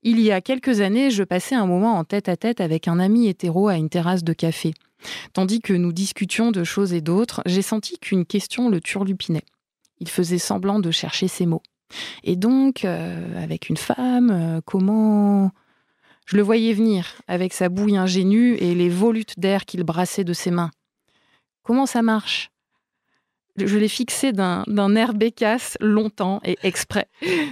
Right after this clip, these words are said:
Ne compte pas sur moi pour te filer un mode d'emploi », lui ai-je dit. On a pouffé de rire,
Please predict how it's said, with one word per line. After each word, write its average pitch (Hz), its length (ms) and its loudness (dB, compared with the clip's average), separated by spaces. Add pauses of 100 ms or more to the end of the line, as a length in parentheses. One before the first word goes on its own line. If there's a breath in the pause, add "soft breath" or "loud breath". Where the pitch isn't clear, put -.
Ne 240 140 4
compte 254 320 0
pas 330 180 -4
sur 254 240 -4
moi 220 300 2
pour 208 180 -6
te 185 140 -2
filer 208 260 -2
un 196 80 2
mode 185 220 0
d'emploi », 170 360 -2 (140)
lui 170 120 0
ai-je 160 120 0
dit. 160 200 -2 (500)
On 196 100 2
a 190 80 2
pouffé 240 320 -2
de 165 100 -2
rire, 180 340 0